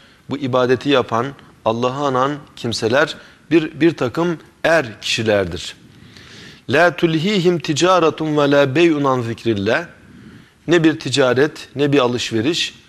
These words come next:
onları Allah'ı anmaktan alıkoyamaz. Yani ticaretle meşgul de olsalar,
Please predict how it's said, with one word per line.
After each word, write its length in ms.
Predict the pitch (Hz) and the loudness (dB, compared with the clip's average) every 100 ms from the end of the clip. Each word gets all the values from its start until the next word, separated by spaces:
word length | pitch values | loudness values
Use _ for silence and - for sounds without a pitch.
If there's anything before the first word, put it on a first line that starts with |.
| _ _ | _ _
onları 460 | 127 135 135 165 165 | -2 0 0 0 0
Allah'ı 420 | 127 123 135 170 | -2 0 0 0
anmaktan 580 | 143 123 110 101 147 180 190 - _ - | 0 -2 -4 -4 -2 -2 -6 -16 _ -4
alıkoyamaz. 840 | 127 160 - 120 104 85 71 - - _ - _ - - - | -2 -4 -2 0 0 -4 -12 -14 -18 _ -20 _ -20 -20 -10
Yani 360 | 139 143 143 143 - - _ | -2 0 0 -4 -8 -20 _
ticaretle 600 | - 123 143 147 143 143 | -4 0 2 2 2 0
meşgul 440 | 135 131 - 160 139 | 0 -4 -2 0 2
de 60 | |
olsalar, 600 | 117 101 107 117 160 - | 2 0 -2 -2 -2 -6